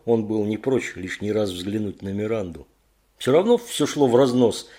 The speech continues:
и момент казался как нельзя более подходящим для того, чтобы испытать судьбу. Коди завел мотор, взял курс на юг, и через несколько секунд колеса его мотоцикла запрыгали по мостовой окраины.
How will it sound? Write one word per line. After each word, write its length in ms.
и 80
момент 340
казался 480
как 240
нельзя 360
более 260
подходящим 720
для 140
того, 360
чтобы 360
испытать 480
судьбу. 560
Коди 240
завел 360
мотор, 520
взял 260
курс 380
на 100
юг, 400
и 60
через 280
несколько 420
секунд 420
колеса 460
его 360
мотоцикла 720
запрыгали 540
по 140
мостовой 560
окраины. 640